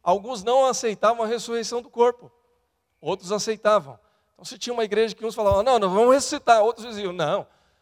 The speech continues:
morreu, morreu, acabou." Isso era um problema doutrinário. Alguns tinham problema com a doutrina da liberdade cristã.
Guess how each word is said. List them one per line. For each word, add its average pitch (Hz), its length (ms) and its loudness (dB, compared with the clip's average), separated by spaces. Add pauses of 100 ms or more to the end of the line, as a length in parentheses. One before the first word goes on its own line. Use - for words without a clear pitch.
(120)
morreu, 185 300 2
morreu, 233 240 2
acabou." 202 440 2 (1120)
Isso - 140 -14
era 147 80 -4
um 190 40 -6
problema 226 340 4
doutrinário. 240 600 -2 (960)
Alguns 190 380 0
tinham 269 140 -4
problema 240 420 2
com 269 380 -2 (280)
a - 120 2
doutrina 254 420 0
da 247 100 6
liberdade 240 460 2
cristã. 254 580 4